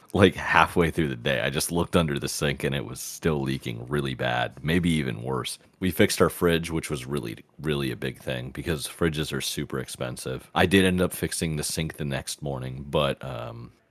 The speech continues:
yeah, we've done a fair amount of vacation. We went to the zoo with one of my friends and his kids. That was pretty fun. It's different,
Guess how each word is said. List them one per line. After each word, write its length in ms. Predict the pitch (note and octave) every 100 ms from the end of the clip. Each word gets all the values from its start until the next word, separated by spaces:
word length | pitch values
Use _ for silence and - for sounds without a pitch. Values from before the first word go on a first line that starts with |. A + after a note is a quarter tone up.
| _ -
yeah, 220 | C3 E3 F2+
we've 160 | B2
done 320 | E3 F3+ C#3+
a 120 | - D#2+
fair 340 | - D#2 D2
amount 220 | C#2+ C#2
of 60 | C2
vacation. 480 | C2+ C#2 C#2+ E2+ E2
We 60 |
went 140 | F2+ -
to 100 | F#2
the 80 |
zoo 280 | D#2+ D#2 D#2+
with 220 | D2+ D#2
one 100 | D#2
of 60 | D2+
my 140 | C#2+
friends 360 | C#2 D2 C#2 C2+
and 120 | C2+
his 160 | C2+ -
kids. 460 | - A#1+ B1 -
That 160 | - -
was 100 | -
pretty 220 | - D#2
fun. 480 | C#2 - B1 A#1 C2 - _ _
It's 100 | -
different, 400 | - G2 G2 E2